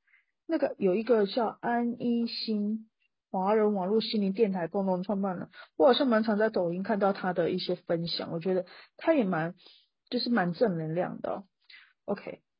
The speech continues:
好的，那我赶紧来进入开始主题了。那其实呢，我，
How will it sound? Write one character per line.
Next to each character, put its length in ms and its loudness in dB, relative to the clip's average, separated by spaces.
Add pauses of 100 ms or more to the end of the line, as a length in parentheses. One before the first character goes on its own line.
(180)
好 100 -4
的， 140 4
那 180 2
我 100 2
赶 220 -2
紧 300 -8 (160)
来 240 -2 (540)
进 200 0
入 320 -2
开 160 -2
始 120 -4
主 160 -10
题 260 -12
了。 160 -12 (840)
那 100 4
其 220 4
实 160 -2
呢， 180 6
我， 160 8